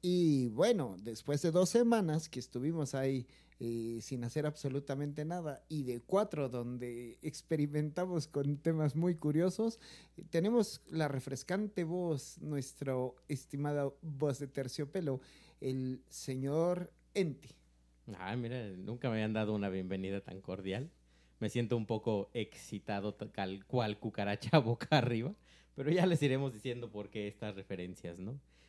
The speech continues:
Speaker 2: Muy buenas noches a todos, eh, pues gracias por la paciencia, gracias por el apoyo y esperemos que el apoyo se multiplique de, de todos nosotros, de todos nosotros, no, de todos ustedes, a nosotros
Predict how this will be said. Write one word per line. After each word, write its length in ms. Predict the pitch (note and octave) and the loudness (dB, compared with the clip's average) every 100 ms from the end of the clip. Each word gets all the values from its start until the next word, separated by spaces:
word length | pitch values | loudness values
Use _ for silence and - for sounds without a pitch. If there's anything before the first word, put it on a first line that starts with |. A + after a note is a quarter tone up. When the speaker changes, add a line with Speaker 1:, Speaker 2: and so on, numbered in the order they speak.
| _ | _
Speaker 2:
Muy 120 | C3 | 6
buenas 300 | D3+ D3 A#2+ | 8 8 6
noches 280 | A2 G#2+ - | 4 0 -4
a 60 | G2+ | -8
todos, 540 | - B2+ C3 D3 C#3+ | 0 0 2 0 -2
eh, 460 | - F#2 E2+ E2+ F2+ - _ | -10 -8 -8 -10 -14 -20 _
pues 180 | F2+ E2+ | -12 -6
gracias 340 | F#2+ G2 A#2 | -4 -2 -4
por 140 | - F#2 | -6 -8
la 140 | F2 | -6
paciencia, 600 | F2+ E2 A2 A2+ - A#2 | -8 -6 -4 -4 -2 -2
gracias 400 | G2 F#2 F2+ F#2 | -2 -4 -6 -8
por 240 | - F2+ E2+ | -10 -12 -12
el 80 | |
apoyo 440 | - - G2 A2 B2+ | -12 -4 -2 0 0
y 100 | F#2+ | -2
esperemos 420 | E2 F2+ F2 F2 | -6 -10 -10 -10
que 80 | - | -12
el 60 | |
apoyo 460 | F2 - F2 F2 E2+ - _ _ - _ | -10 -8 -6 -6 -8 -16 _ _ -20 _
se 100 | - | -6
multiplique 640 | G#2+ G2+ A2 - A#2+ - A#2+ | -4 -2 -4 -2 -2 2 0
de, 220 | G2+ F2+ | 0 -2
de 100 | F#2 | -4
todos 200 | F#2+ G#2 | -4 -4
nosotros, 600 | G2 - G#2+ - G2+ - | -4 -4 -4 -4 -8 -10
de 160 | - F#2+ | -12 -8
todos 280 | - C3+ B2+ | 0 2 2
nosotros, 480 | A2 D#3 D#3 F3+ D3 | 0 0 2 0 0
no, 180 | G#2 | -2
de 100 | F#2+ | -2
todos 260 | - D#3 D#3 | -2 -4 -2
ustedes, 380 | B2 D3+ E3+ - | -2 0 0 -2
a 100 | G2+ | -8
nosotros 640 | F#2 - A#2 - F#3+ - | -10 -4 -4 -2 -6 -10